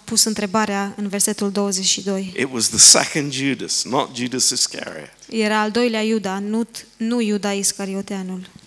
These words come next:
Speaker 2: How will you reveal yourself to us?
Speaker 1: Cum te vei arăta nouă?
Speaker 2: And what was Jesus's answer?
Speaker 1: Și care a fost răspunsul lui Isus?
Speaker 2: Amazing.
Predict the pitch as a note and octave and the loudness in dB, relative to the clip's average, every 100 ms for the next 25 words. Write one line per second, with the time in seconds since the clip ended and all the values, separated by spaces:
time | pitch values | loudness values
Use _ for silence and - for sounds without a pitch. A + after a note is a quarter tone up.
0 | - - - E3 E3+ E3+ E3 C3+ C#3 D3 | -12 -6 -2 0 2 4 2 0 0 0
1 | D3 B2+ B2+ C3 C3 A#2 - - B2+ A2+ | 0 -2 -2 0 0 -2 -10 -2 0 0
2 | G#2+ B2+ C3 A#2 G2+ G2 - G2+ F2+ - | -2 0 0 -2 -4 0 0 0 -6 -14
3 | - - - G#2 F#2+ D#2 - - - - | -18 -8 -6 -4 -6 -6 -8 -8 -10 -16
4 | _ - - - - - B3+ B3 A3 - | _ -20 -20 -20 -6 2 4 4 -2 -10
5 | - _ _ _ _ - - G#3+ G#3 G3+ | -20 _ _ _ _ -18 -8 -4 -2 -2
6 | G3+ G3+ G#3 G3+ G3 F#3 F#3+ F#3+ - - | -2 -2 -2 -2 -2 -4 -6 -10 -18 -20
7 | _ _ _ G#2 F#2 B2 C3+ A#2 - C3 | _ _ _ -18 -6 -4 -2 -4 -4 -6
8 | A#2 G2+ - G2+ F#2+ F2+ F#2 - - - | -6 -4 -4 -4 -6 -10 -10 -8 -8 -10
9 | - - - A#3 B3 A3+ A3 G#3+ - G#3 | -18 -8 -6 0 0 0 0 -2 0 0
10 | - G#3+ G#3+ G#3 G3+ - G3+ F#3+ - G3+ | 2 0 0 -2 0 0 2 4 4 2
11 | G3 G#2+ A2 G2+ G2 | -6 -6 -4 -4 -6